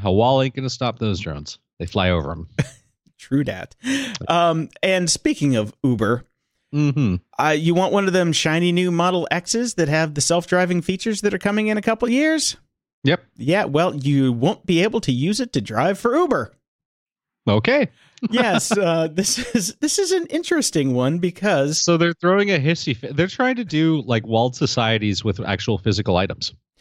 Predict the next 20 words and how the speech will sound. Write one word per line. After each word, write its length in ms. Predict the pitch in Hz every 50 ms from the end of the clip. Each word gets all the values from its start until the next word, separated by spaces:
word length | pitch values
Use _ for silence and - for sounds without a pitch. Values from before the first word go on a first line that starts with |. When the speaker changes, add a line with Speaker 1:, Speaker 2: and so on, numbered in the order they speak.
| _ _ _ _ _ _ _ _ _ _ _ _ _ -
Speaker 2:
Well, 300 | 190 220 226 - - _ _ _ _ _ _ _ -
this 280 | 175 - 294 320 - 392
is, 240 | 370 320 240 240 - _ -
this 180 | 254 262 - 370
is 160 | 330 - -
restricting 600 | 262 233 - - - 247 - - 262 196 160 143
what 140 | 165 196 247
I 80 | 254
can 180 | 247 - 226 190
do 120 | 165 202 196
with 120 | 190 -
a 40 | 143
piece 240 | - - 214 226 -
of 160 | 220 - _
property 480 | - 180 170 160 156 - 180 160 165 160
that 160 | 139 143 127
I 120 | 127 131
bought 440 | 139 131 110 123 123 135 - _ _
from 260 | - - - 127 120
you. 380 | 123 120 120 104 95 90 71 -